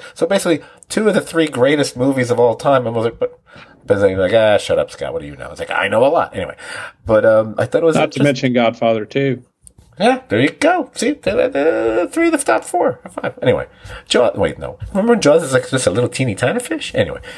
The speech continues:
Speaker 1: so <laughs> he's a guppy. Uh, um, but I just thought it was interesting. I was like, "Wow, that's, that's interesting."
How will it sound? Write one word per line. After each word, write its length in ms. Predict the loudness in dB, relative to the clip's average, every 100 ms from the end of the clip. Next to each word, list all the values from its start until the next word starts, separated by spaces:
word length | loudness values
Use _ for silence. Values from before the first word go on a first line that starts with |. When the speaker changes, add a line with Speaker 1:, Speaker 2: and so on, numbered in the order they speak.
| -14
Speaker 1:
so 200 | -6 -2
<laughs> 2250 | -2 -2 -4 -4 -6 -6 -8 -8 -8 -8 -8 -4 -4 -6 -4 -6 -6 -18 -20 -20 -20 -14 -10 -4
he's 180 | -2 -2
a 60 |
guppy. 480 | -2 -2 -2 -6 -12 -16 -20 -16 -14 -14 -14 -14 -14 -16 -14
Uh, 300 | -12 -10 -10 -10 -2
um, 600 | 2 4 4 2 -4 -12 -18 _ -20 0
but 120 | 2
I 60 | 2
just 140 | 2
thought 60 | 2
it 20 |
was 120 | 0
interesting. 280 | -2 -4 -2
I 40 |
was 80 | -2
like, 80 | -2
"Wow, 180 | -4 0
that's, 380 | -2 -2 -8 -14 -4
that's 280 | -2 -2 -8
interesting." 460 | -8 -10 -8 -10